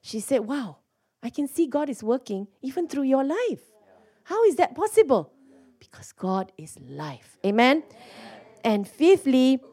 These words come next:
uh, fifthly, <laughs> I can see her faith came full cycle. How do we see that? We'll look at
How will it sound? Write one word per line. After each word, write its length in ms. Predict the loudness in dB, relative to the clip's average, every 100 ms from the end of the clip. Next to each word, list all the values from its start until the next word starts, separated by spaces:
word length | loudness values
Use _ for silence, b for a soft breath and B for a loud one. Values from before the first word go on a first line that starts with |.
| _ _ _ _ _ _ -20 -8 -2
uh, 520 | 0 0 -2 -4 -8 _ _ _ _ _
fifthly, 420 | 0 2 4 2 2 -2 -2 -8 B -14 -12 -12
<laughs> 500 | B _ _ _ -4
I 120 | -4
can 240 | -2 -6
see 540 | -6 -6 0 0 0 -6
her 340 | -8 0 0
faith 800 | 0 -10 4 8 8 6 -2 -8 _ _ _
came 240 | -4 -2 -2
full 240 | -6 -6
cycle. 500 | -6 -12 -14 -16 -20 _ _ _ _ _ _ _ _ _ b b
How 320 | -2 4 6 4
do 140 | -2
we 100 | -6
see 220 | -4 0
that? 180 | 2 2
We'll 140 | 2
look 200 | 2 2
at 160 | 0 -6